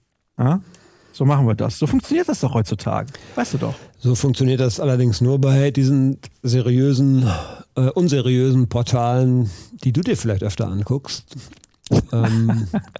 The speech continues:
Speaker 2: <laughs> wir versuchen das doch ein bisschen ausgewogener zu machen. Von daher ist eine Einwort-Antwort auch schwierig. Ähm, in der mo-, momentanen Konstellation würde ich's wirklich fast ausschließen. Also ich glaube schon, dass der Verein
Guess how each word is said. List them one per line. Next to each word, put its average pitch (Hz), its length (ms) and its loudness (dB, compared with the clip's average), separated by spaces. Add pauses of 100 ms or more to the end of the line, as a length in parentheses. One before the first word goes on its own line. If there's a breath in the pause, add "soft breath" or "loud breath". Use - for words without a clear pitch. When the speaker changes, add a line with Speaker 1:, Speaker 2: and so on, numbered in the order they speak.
(120)
Speaker 2:
<laughs> - 580 -6
wir 135 360 2
versuchen 120 560 2
das 113 180 -2
doch 113 140 2
ein 113 80 4
bisschen 113 260 0
ausgewogener 104 640 -2
zu 107 140 -4
machen. 104 220 2
Von 113 200 -2
daher 120 320 2
ist 107 160 -2
eine 110 240 0
Einwort-Antwort 117 760 0
auch 117 140 -2
schwierig. 120 720 0
Ähm, 110 500 0 (200)
in 120 100 0
der 127 80 2
mo-, 147 180 2
momentanen 147 540 2
Konstellation 127 800 0
würde 120 200 2
ich's - 380 -6
wirklich 120 320 -4
fast - 220 -2
ausschließen. 123 560 0
Also 107 240 0
ich 107 80 -2
glaube 120 220 0
schon, 120 300 0 (880 loud breath)
dass 117 160 -2
der 123 100 0
Verein 123 540 0